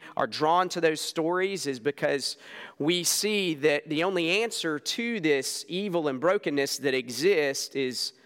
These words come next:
sacrifice. And so we look for a hero, a hero who's going to come and who's going to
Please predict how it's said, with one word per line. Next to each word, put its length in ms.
sacrifice. 1160
And 140
so 320
we 160
look 260
for 200
a 40
hero, 680
a 60
hero 420
who's 160
going 160
to 40
come 400
and 60
who's 240
going 260
to 340